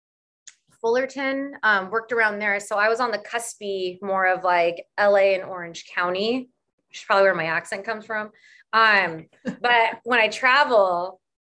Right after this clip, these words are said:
Speaker 1: I always, I always say I'm from San Diego.
Speaker 2: Oh, nice. 'Cause you've been there for a while
Speaker 1: It's
Speaker 2: now. So
Speaker 1: been twenty years. Yeah.
Speaker 2: So
Speaker 1: I like
Speaker 2: you
Speaker 1: it.
Speaker 2: mentioned,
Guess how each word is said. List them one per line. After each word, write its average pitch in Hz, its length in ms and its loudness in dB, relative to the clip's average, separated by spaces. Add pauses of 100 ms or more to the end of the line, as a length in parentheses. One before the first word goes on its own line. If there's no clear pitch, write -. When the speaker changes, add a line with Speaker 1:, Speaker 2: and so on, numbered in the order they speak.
(120)
Speaker 1:
I 208 180 0
always, 190 520 -2
I 214 180 -4
always 190 180 -4
say 190 120 -8
I'm 165 120 -8
from 165 140 -20
San 165 200 -14
Diego. 143 520 -12 (340)
Speaker 2:
Oh, 214 160 2
nice. 180 340 -4 (220)
'Cause 226 160 2
you've 233 140 2
been 214 200 4
there 175 360 2 (180)
for 190 140 -2
a 175 100 2
while 151 320 0
Speaker 1:
It's - 60 -8
Speaker 2:
now. 190 320 -10
So - 280 0
Speaker 1:
been - 260 -8
twenty 185 160 -4
years. - 460 -8
Yeah. 175 280 -4 (140)
Speaker 2:
So - 240 -4
Speaker 1:
I - 40 2
like 349 80 6
Speaker 2:
you 415 100 6
Speaker 1:
it. 381 40 6
Speaker 2:
mentioned, 339 560 2